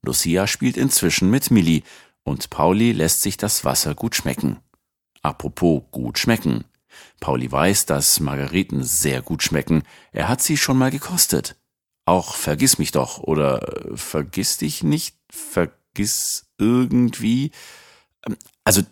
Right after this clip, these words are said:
die kleinen blauen. Mm, die sind gut.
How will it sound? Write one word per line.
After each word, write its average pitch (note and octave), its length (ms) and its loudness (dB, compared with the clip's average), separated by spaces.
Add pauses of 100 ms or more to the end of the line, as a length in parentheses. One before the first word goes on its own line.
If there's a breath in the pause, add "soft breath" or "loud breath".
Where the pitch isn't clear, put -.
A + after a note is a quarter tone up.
(160)
die D#2+ 80 -2
kleinen D2+ 360 0
blauen. C#2+ 440 -2 (560)
Mm, D#2 600 2 (160)
die F#2 120 4
sind D#2+ 220 2
gut. B1+ 380 -2